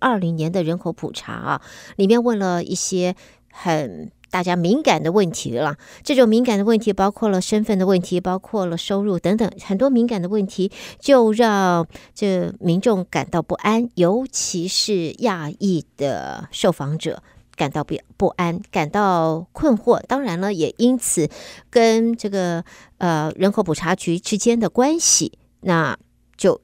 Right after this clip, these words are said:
越来越糟糕了，信任感都已经消失了，更不要提在未来的发展了。所以现在Jack Santos在去年一月份接掌了人口普查局，Census Bureau。那么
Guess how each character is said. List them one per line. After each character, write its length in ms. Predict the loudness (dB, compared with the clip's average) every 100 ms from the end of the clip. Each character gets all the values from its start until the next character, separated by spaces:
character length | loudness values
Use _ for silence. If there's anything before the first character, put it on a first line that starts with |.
| 0
越 160 | 2
来 100 | 2
越 140 | 0 -2
糟 200 | -2 -2
糕 200 | -2 -2
了， 100 | -2
信 260 | 0 4
任 160 | 6 6
感 220 | 4 0
都 160 | 2 2
已 40 |
经 120 | 2
消 240 | 0 2 0
失 160 | 0
了， 100 | -2
更 200 | 0 -2
不 80 | 0
要 120 | -2 -2
提 200 | -4 -4
在 140 | -2
未 300 | 0 0 0
来 240 | -2 -4
的 100 | -4
发 300 | -6 -4 -6
展 200 | -4 -6 -6
了。 240 | -8 -8 -8 -16 -18 -6
所 160 | 2
以 320 | 4 4 2 -2 -6 -20 -6
现 240 | 0 2
在 580 | 2 2 2 2 0 -2
Jack 280 | 0 4 4
Santos 520 | 2 0 2 0 -2
在 180 | -2 -2
去 200 | -2 -2
年 180 | -2 -2
一 100 | 0
月 220 | 0 2
份 440 | 0 0 0 0 -4
接 500 | -4 0 2 2 -2 -2
掌 240 | 0 0 -4 -8
了 380 | -2 0 0 -2 -10 _
人 220 | -2 0 0
口 240 | -2 -4
普 220 | -2 -6 -6
查 240 | -4 -2
局， 240 | -2 0 -2
Census 440 | 0 -2 0 -4 0
Bureau。 520 | 2 4 4 4 0 -4 -18 -2
那 100 | 2
么 260 | 4 2